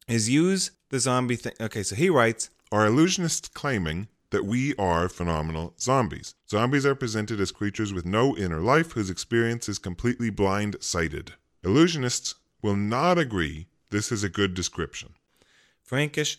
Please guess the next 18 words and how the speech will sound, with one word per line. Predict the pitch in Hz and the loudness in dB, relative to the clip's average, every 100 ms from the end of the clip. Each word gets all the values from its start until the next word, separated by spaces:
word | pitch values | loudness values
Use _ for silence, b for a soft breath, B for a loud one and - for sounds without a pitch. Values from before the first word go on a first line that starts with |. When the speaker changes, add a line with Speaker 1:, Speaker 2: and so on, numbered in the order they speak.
| _ | _
Speaker 1:
doesn't | 123 135 143 - | 0 0 0 -6
want | 110 113 113 _ | -2 -2 -4 _
to | - | -10
bite | 98 104 107 _ _ - | -2 -2 -2 _ _ -8
the | 98 | -4
zombic | 95 104 107 98 - - _ - | -2 0 0 -2 -6 -10 _ -14
bullet, | 95 95 90 69 - - _ _ _ _ - | -6 -4 -4 -8 -12 -14 _ _ _ _ -10
a | |
thing | 104 - 107 | -8 -4 -4
that | 98 92 | -4 -4
Dennett | 110 113 95 | -4 -4 -4
does | 104 98 92 | -4 -2 -6
sometimes | - 117 117 113 117 107 110 - | -10 -8 -8 -8 -6 -6 -6 -10
and | 90 85 | -12 -10
not | 80 82 - | -12 -14 -6
others. | 123 120 113 110 - _ _ _ _ _ 95 | -4 -2 -2 -4 -8 _ _ _ _ _ -8
Another | 92 92 | -6 -6
place | 90 87 87 - | -8 -8 -6 -10